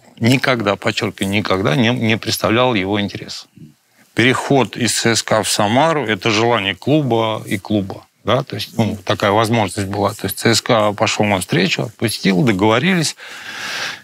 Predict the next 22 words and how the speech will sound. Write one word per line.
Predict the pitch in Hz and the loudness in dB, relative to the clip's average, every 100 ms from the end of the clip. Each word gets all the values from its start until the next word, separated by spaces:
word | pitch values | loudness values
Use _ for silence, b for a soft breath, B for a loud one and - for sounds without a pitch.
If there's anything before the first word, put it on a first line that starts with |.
| B _ _ | B _ _
Крыльям | 127 139 127 | 4 4 4
нужен | 123 113 113 | 2 2 2
был | 107 | 2
защитник, | 107 110 - 175 170 | 2 2 0 0 0
они | 120 117 | 0 0
его | 120 | 0
подписали. | 107 113 - - - - _ _ _ | -4 -8 -4 -4 -4 -12 _ _ _
<clears throat> | - 104 101 85 - - - - _ _ _ - - 127 - - - - | 0 2 0 -2 -6 -10 -16 -20 _ _ _ -20 -18 -18 -20 -16 -14 -2
Всё, | - - 131 - | 0 2 2 0
всё | - - 113 | 0 2 2
это | 95 101 | 2 2
время, | 104 135 185 180 - - | 2 2 0 -2 -8 -4
значит, | 113 - 110 - | -2 0 -2 0
э, | 113 107 107 104 104 101 | 2 2 2 2 2 0
контракт | 92 107 110 107 95 | 0 0 0 -2 -2
футболиста | - - 107 110 104 - | -8 -2 2 2 2 0
заканчивался | 98 101 113 101 101 98 101 | -2 -2 -4 -4 -8 -6 -4
вот | 95 | -4
сейчас, | - 104 - - | -2 0 0 -2
в | |
конце | - 104 - 104 | -4 -4 -4 -4
мая, | 95 95 104 135 | -2 0 2 0